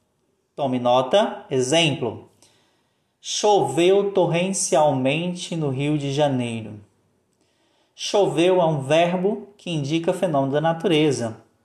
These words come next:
Então, não tem sujeito. Verbo fazer,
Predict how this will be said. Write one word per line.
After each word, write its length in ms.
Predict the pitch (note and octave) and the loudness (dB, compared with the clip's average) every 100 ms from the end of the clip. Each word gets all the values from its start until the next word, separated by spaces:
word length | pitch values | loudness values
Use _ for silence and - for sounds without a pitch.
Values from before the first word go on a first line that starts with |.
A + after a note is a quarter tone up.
| _ _ _ _ _ _ _ _ _ _ - | _ _ _ _ _ _ _ _ _ _ -12
Então, 560 | C#3+ C#3 - A3 - - | -10 -6 2 2 2 -4
não 440 | F3 F3 G3 C4+ F#4 | -2 2 2 2 2
tem 200 | G#3 F#3+ | 0 0
sujeito. 800 | - F3 C#3 C3+ B2 A2+ - - _ _ _ _ _ _ _ _ _ _ _ | -2 -2 0 2 2 0 -10 -20 _ _ _ _ _ _ _ _ _ _ _
Verbo 560 | C#3 B2+ D#3 F#3 G3 D#3+ | -20 -4 4 6 6 2
fazer, 1120 | D3+ - C3+ A2+ A2 B2 B2 D3 A#3+ - - | -2 0 0 0 -2 0 2 2 0 -4 -18